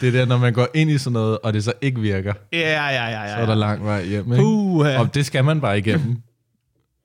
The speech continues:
Speaker 1: når man lige starter med det.
Speaker 2: Ja, fordi publikum har jo også en intim sfære.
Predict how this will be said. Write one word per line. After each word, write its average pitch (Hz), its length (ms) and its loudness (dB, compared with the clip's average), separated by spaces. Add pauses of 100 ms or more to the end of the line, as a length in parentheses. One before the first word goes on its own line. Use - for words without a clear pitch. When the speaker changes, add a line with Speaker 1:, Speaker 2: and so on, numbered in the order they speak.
(140)
Speaker 1:
når 101 80 -4
man 104 180 0
lige 110 140 0
starter 98 340 -4
med 101 180 -2
det. 104 120 -4 (500)
Speaker 2:
Ja, 139 280 -2 (800)
fordi 151 560 -2 (1160)
publikum 165 460 0
har 143 120 2
jo 147 60 2
også 135 240 2
en 143 80 4
intim 127 360 0
sfære. 117 380 -2